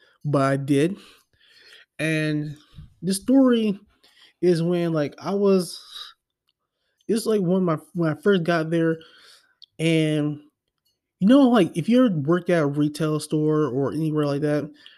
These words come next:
they make you do, like, these, um, modules to learn how to do stuff. And one thing I misunderstood is that they talk about theft at the grocery store. Like, if you see theft, you say something, right? And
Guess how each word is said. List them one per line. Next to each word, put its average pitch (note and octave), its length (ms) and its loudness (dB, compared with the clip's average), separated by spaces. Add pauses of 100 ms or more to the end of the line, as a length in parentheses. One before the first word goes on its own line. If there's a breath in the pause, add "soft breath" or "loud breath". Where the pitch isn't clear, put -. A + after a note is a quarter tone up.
(540 soft breath)
they D#3+ 340 0
make F#3+ 260 2
you F3+ 100 0
do, F3 180 2
like, D#3 200 0
these, D#3 240 -2
um, D3 520 0
modules F3 720 0 (120)
to D3 140 0
learn D3+ 340 0 (220)
how D#3 180 -4
to D3 40 -8
do C#3+ 120 -2
stuff. F3 320 -2 (1500)
And D#3 520 2 (540 loud breath)
one B3 320 4
thing A#3 260 2
I E3+ 140 -2
misunderstood E3+ 920 2
is D3 60 -4
that D3 100 2
they D3+ 80 0
talk E3 200 0
about D#3 260 -4 (200)
theft E3+ 380 0 (340 soft breath)
at D#3+ 120 -6
the D3+ 80 0
grocery E3+ 260 2
store. C3+ 280 -2
Like, C#3 180 0
if F3 60 0
you F#3+ 60 2
see F#3+ 240 -2
theft, E3+ 320 0
you D#3 80 0
say D3+ 200 -2
something, B2 220 -6
right? C#3+ 220 -6 (1160 soft breath)
And D#3+ 460 6